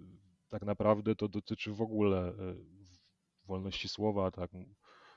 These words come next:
prawa do krytyki, y, działalności deweloperów i w ogóle prywatnych firm w Polsce, e, e, właśnie aktywistów miejskich, k-, którzy tak, tak, takich rzeczy się podobają, dziennikarzy,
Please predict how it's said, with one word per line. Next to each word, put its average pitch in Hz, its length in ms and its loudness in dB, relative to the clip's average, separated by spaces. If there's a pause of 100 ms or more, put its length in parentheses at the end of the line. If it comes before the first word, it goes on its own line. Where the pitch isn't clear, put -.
prawa 95 240 2
do 92 120 -2
krytyki, 98 680 -2 (200)
y, 85 180 -10 (720)
działalności 98 500 -4
deweloperów 95 580 0
i 92 40 -6
w 87 80 -8
ogóle 95 180 -4
prywatnych 92 460 -6
firm 95 220 -8
w - 80 -18
Polsce, 92 600 -6 (720)
e, 95 40 -8
e, 90 540 -10
właśnie 95 280 -10
aktywistów 107 560 -4
miejskich, 101 600 -6
k-, - 180 -20
którzy 92 340 -4
tak, - 180 -4
tak, 95 200 -6
takich 95 280 -10
rzeczy 98 220 -2
się 95 100 -4
podobają, 95 340 -4
dziennikarzy, 101 760 4